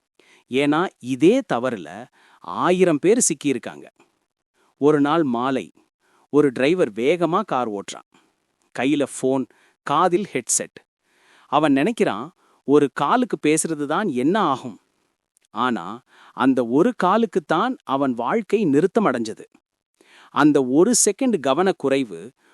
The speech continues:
ஒரு பையன் சாலை கடக்குது தெரியல. பிரேக் அடிச்சான்.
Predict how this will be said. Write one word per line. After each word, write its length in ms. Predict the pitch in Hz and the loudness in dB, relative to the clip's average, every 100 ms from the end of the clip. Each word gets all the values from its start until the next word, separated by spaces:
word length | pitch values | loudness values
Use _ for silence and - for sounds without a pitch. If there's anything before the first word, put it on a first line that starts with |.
| _ 123 | _ 4
ஒரு 160 | 139 127 | 4 4
பையன் 340 | 127 156 208 | 0 0 2
சாலை 400 | - 135 165 190 151 | 0 0 0 0 0
கடக்குது 340 | 131 - 110 - | -4 -6 -10 -2
தெரியல. 300 | 135 131 104 76 _ _ _ _ _ _ _ 110 | 0 0 -2 -8 _ _ _ _ _ _ _ 0
பிரேக் 260 | 170 240 - | 4 4 2
அடிச்சான். 420 | 127 120 127 85 | -4 -4 -8 -10